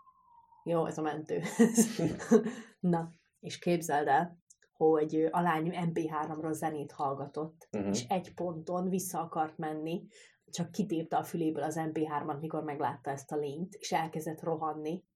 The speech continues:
Speaker 1: Rohant több kilométeren keresztül, és tudod, mit vett a lába előtt észre, miután több kilométeren keresztül
Speaker 2: Az
Speaker 1: rohant?
Speaker 2: M P három
Speaker 1: Az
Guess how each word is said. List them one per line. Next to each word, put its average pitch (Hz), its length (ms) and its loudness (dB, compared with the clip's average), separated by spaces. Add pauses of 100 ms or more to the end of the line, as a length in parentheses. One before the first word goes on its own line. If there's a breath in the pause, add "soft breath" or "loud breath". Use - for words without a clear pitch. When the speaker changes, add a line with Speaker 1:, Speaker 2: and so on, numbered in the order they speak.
(360 soft breath)
Speaker 1:
Rohant 165 600 2
több 175 220 2
kilométeren 143 800 -2
keresztül, 160 640 -2 (300)
és - 160 -8
tudod, 170 260 0
mit 165 180 -2
vett 185 220 -4
a 180 60 0
lába 175 320 2
előtt 196 320 0
észre, 143 340 -2
miután 160 380 -4
több 165 180 -8
kilométeren 165 640 -4
keresztül 170 480 -4
Speaker 2:
Az 214 120 2
Speaker 1:
rohant? 214 260 4
Speaker 2:
M 220 40 6
P 214 100 10
három 202 200 10
Speaker 1:
Az 190 100 10